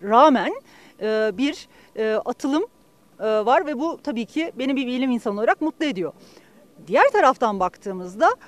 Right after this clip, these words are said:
dünyadaki küresel bu bilimsel ilerleme dengesizliğinde en çok dikkatime çarpan şey yapay zekanın bazı ülkeler tarafından daha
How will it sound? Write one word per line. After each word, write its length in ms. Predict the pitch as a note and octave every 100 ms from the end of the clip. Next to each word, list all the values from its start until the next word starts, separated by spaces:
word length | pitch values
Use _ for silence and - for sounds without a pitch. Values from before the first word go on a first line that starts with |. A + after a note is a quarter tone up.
| - _ _ F#3
dünyadaki 680 | B3 C#4 D4+ D#4 E4 G#4
küresel 760 | G4+ - C4+ C#4 - F4+ F4+ D4
bu 300 | C#4 C4+ G#3+ G3+
bilimsel 680 | A#3 C4 - D#4+ D4 C#4+ A#3+
ilerleme 560 | - A#3+ B3 C4 B3+ A3
dengesizliğinde 1200 | B3+ A#3+ A#3+ A#3 A#3+ A3 A3 G#3 G3+ F#3 A#3+ A4 - - - _ _ -
en 160 | F#4+
çok 220 | G#4 F#4+ -
dikkatime 440 | - D4 C#4+ D4
çarpan 480 | C#4 C4+ C4 D4+ D4+
şey 320 | - G#3 F4 - _ - -
yapay 400 | G#3 A#3 D#4+ F#4+
zekanın 560 | C#4+ C#4+ C4+ A#3+ B3+ A#4 C5+ _ - - G3
bazı 380 | G3 D#4+ F4
ülkeler 400 | E4+ D4+ D4+ C#4+
tarafından 640 | C#4+ B3+ B3 C4 D#4 F#4+ C#4+
daha 280 | D4+ F4+